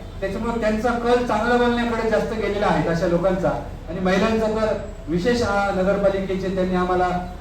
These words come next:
आभार आमचे व्यक्त केलेले आहे की या प्रकारे, अ, अ, नगरपालिकेने एक चांगलं काम या ठिकाणी केलेलं आहे.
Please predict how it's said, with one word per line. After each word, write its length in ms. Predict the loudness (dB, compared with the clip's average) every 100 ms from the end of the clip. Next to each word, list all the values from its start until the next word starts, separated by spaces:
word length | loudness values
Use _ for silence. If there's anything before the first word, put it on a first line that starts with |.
| -2
आभार 240 | 2 4
आमचे 260 | 2 0 -2
व्यक्त 320 | -2 -2 -2
केलेले 220 | 0 2
आहे 160 | 2 0
की 420 | -6 -10 -4 0
या 60 | 2
प्रकारे, 680 | 2 0 2 4 2 2 -6 -10 -4
अ, 80 | 2 4 4 2 0
अ, 80 | 0
नगरपालिकेने 680 | 0 2 4 6 4 6 4
एक 160 | 4 4
चांगलं 280 | 2 2 2
काम 240 | 2 2 -2 -8 -2
या 60 | 0
ठिकाणी 320 | 0 0 0
केलेलं 340 | 0 0 4
आहे. 420 | 4 2 0 -8